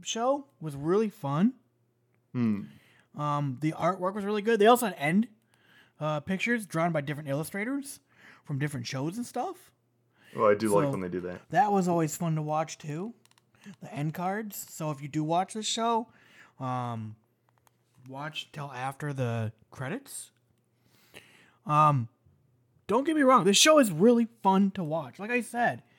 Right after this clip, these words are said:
Speaker 1: especially week to week, talking with people on Reddit about it and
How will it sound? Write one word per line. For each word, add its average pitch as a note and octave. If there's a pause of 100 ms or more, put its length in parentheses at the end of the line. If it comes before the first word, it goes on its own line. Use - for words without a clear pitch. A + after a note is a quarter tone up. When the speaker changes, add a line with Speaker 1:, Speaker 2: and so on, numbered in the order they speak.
(600)
Speaker 1:
especially C4
week C4+
to C4
week, C4+
talking D3
with D#3
people F3
on G#3
Reddit A3+
about C3
it A#2+
and A#2+